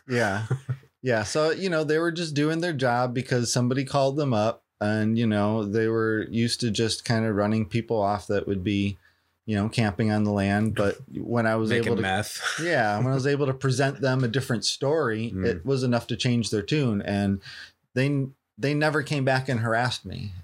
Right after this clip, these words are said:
Speaker 1: And I didn't actually move my camp
Speaker 2: Mm.
Speaker 1: until about five days later. But I didn't do it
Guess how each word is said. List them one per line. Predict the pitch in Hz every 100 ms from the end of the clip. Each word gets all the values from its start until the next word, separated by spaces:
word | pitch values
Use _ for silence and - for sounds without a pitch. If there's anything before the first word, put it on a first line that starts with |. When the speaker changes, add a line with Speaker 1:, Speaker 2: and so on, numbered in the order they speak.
| - -
Speaker 1:
And | 98
I | 104
didn't | 110 139 131
actually | 113 120 - 117 104
move | 101 98
my | 101 90
camp | - 101 - - -
Speaker 2:
Mm. | 101 104 107 98 95 - _ _ _
Speaker 1:
until | 113 101 131 123
about | 113 110 -
five | - 110 107
days | 104 95 90
later. | 101 95 69 - - _ - _ -
But | 110
I | 123
didn't | 143 156 127 123
do | 143 139
it | 123